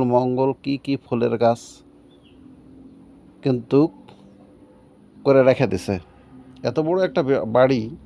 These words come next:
বিশাল বড় বাড়ি, এরিয়াটা কিন্তু একবারে ছোট নয়, বিশাল বড় এরিয়া। এই সামনে ফুলের গাছ লাগিয়ে রাখছে, তারপরে বিভিন্ন রকমের ঘাস গাছালি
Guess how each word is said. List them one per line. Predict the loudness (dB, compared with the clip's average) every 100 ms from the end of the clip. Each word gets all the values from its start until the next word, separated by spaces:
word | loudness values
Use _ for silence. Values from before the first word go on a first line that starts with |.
| -20 -14
বিশাল | -10 -2 0 2
বড় | 2 4
বাড়ি, | 4 0 -4 -10 -20 -20 -20 -20 -20 -20 -20 -20 -20 -20 -20 -16
এরিয়াটা | -2 2 4 4 2
কিন্তু | -2 -4 -2 0
একবারে | 0 0 -2 -2
ছোট | -4 -6
নয়, | -6 -8 -10 -18 -20 -20 -14
বিশাল | -4 -2 0
বড় | -2 -4
এরিয়া। | -6 -10 -12 -10
এই | -12 -6
সামনে | -4 -4
ফুলের | -4 -4 -4 0
গাছ | 0 0 -4
লাগিয়ে | -2 -2
রাখছে, | -2 -6 -12 -14 -16 _ _ _ -20 -20 -14
তারপরে | -4 -4 -2 -4
বিভিন্ন | -2 -4 -4 -2 -2
রকমের | -4 -6 -6
ঘাস | -4 -4 -4 -4
গাছালি | -8 -6 -8 -8